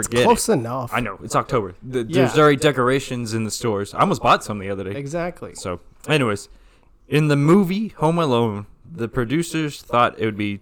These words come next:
Speaker 1: too mean to use a real girl for the picture of Buzz's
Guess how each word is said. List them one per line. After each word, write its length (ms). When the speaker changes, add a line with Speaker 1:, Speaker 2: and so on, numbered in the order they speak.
Speaker 1:
too 240
mean 320
to 120
use 280
a 100
real 400
girl 520
for 120
the 80
picture 540
of 300
Buzz's 480